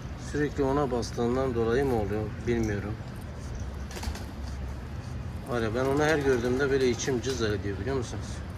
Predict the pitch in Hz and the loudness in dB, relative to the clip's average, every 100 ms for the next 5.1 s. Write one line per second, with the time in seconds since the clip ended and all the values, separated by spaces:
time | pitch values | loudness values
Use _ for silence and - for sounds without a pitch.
0 | - - - - - - - - 127 127 | -8 -8 -8 -8 -10 -10 -10 -8 -2 0
1 | 123 120 127 123 - 117 127 123 113 120 | 2 4 4 4 2 2 2 2 0 -2
2 | 110 127 113 117 117 107 120 127 113 117 | 0 -2 -2 0 0 0 2 2 2 0
3 | 120 - - - - 110 110 110 101 - | -4 -4 -6 -6 -4 -2 0 -2 -2 -6
4 | - - - - - - - - - 175 | -8 -8 -8 -8 -8 -8 -8 -8 0 4
5 | 139 | 4